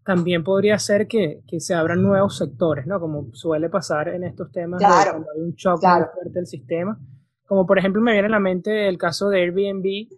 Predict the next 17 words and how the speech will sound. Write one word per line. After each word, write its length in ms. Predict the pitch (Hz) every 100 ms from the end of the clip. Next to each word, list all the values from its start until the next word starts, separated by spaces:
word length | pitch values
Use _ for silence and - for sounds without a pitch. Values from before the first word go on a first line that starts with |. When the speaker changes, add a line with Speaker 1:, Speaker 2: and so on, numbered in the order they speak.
| -
Speaker 1:
cuando 220 | - 170
fue 160 | - 165
todo 180 | 165 170
el 100 | 170
tema 200 | 180 185
del 80 | 180
dos 120 | 156
mil 180 | 156 170
ocho 260 | 165 180
subprime. 540 | - 160 - 170 214 208
Entonces, 380 | 151 151 165 - _ _ _
esta 220 | 170 131 170
empresa 640 | 160 185 185 175 208 175
que, 200 | - 151
que 120 | -
ofrecía 680 | 143 143 131 190 196 196 165
una, 340 | 156 165 160